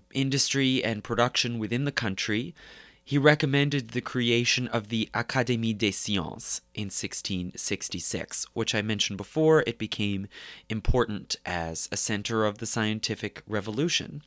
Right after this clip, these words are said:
He asserted royal control over the guilds, these traditional bodies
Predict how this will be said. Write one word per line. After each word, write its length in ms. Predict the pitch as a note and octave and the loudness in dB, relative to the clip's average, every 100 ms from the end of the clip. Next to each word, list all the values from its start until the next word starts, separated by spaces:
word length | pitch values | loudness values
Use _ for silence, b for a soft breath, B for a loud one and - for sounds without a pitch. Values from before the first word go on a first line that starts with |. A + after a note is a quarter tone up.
| _ B B B B B B B | _ B B B B B B B
He 220 | - C#3 | -4 2
asserted 580 | C#3 - D#3+ D#3 E3 C3+ | 4 6 6 8 4 4
royal 280 | C3 C3+ C3+ | 6 6 6
control 560 | C3+ C3 - A#2+ A#2 A#2+ | 2 -2 2 6 6 4
over 160 | A2+ | 2
the 140 | G#2+ G2+ | -2 -4
guilds, 720 | F2+ G#2 F2+ G2 E3 E3+ - | -2 0 2 0 -2 -2 -4
these 240 | - A2 - | -2 -4 -4
traditional 540 | - G2+ A2 - A#2 | -4 -2 0 0 -2
bodies 640 | G2+ F#2 G2 G2+ A#2 B2+ | 0 2 2 0 0 -2